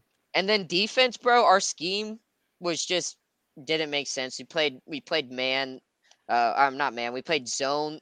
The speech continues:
hard zone the entire time. Never p-, manned. Like, how are you gonna have Stokes, Rasul, and Jaire,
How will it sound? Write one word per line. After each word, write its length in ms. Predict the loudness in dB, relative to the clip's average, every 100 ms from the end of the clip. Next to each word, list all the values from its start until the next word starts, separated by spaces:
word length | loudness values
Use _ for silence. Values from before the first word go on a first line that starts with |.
| -10
hard 440 | 2 6 6 2
zone 360 | -4 -4 -4 -6
the 120 | -8
entire 560 | -8 -4 4 4 4 -2
time. 480 | -2 -2 -2 -4 -10 _ -20 _ _
Never 440 | -2 6 6 6 0
p-, 120 | -6 -8
manned. 480 | 0 4 4 2 -2 4
Like, 220 | 4 4
how 220 | 4 6 6
are 60 |
you 80 | 4
gonna 180 | 2 4
have 220 | 6 4
Stokes, 680 | 2 -2 2 2 2 -4 -12 -16 -20 _ _ -4
Rasul, 720 | -2 0 -2 -2 0 0 -2 0
and 440 | 2 4 2 -2 -14 -20 -12
Jaire, 600 | 0 2 4 2 2 0